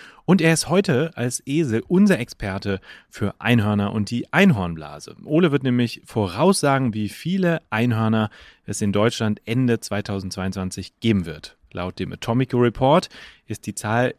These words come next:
im letzten Jahr, zweitausendeinundzwanzig, ja um neunzehn auf einundfünfzig Einhörner gestiegen. Geht das so weiter oder platzt die Einhornblase? Also, vor Ole stehen drei Schalen mit Äpfeln und Möhren und er darf sich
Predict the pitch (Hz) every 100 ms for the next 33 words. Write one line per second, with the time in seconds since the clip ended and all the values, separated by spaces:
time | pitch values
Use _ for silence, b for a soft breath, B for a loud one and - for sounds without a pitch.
0 | - 101 95 85 139 - - 85 117 92
1 | 92 87 - 160 113 101 95 156 - B
2 | B B - 101 98 98 107 180 - 165
3 | 117 - _ 135 175 175 151 147 147 -
4 | 127 98 120 113 110 107 104 _ - 101
5 | - 90 78 - 92 87 - 90 85 92
6 | 170 214 B B B - 117 131 127 185
7 | - - - 87 90 82 80 78 78 78
8 | - _ _ - 143 101 - - 107 -
9 | 156 175 151 139 127 113 107 - 104 143
10 | - 107 82 95 160 104 - 139 - -
11 | 120 117 - - 117 101 98 - 104 104
12 | 165 117 98 147 101 98 104 110 117 -